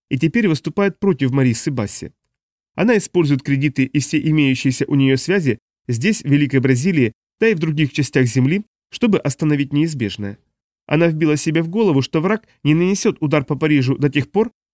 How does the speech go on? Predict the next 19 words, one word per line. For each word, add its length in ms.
пока 300
она 200
там, 300
ведь 200
земляне 380
хотят 320
захватить 420
ее 180
живой. 360
Мы 180
пытались 400
переубедить 580
ее, 200
доказать, 360
что 180
она 180
переоценила 640
собственную 480
значимость 540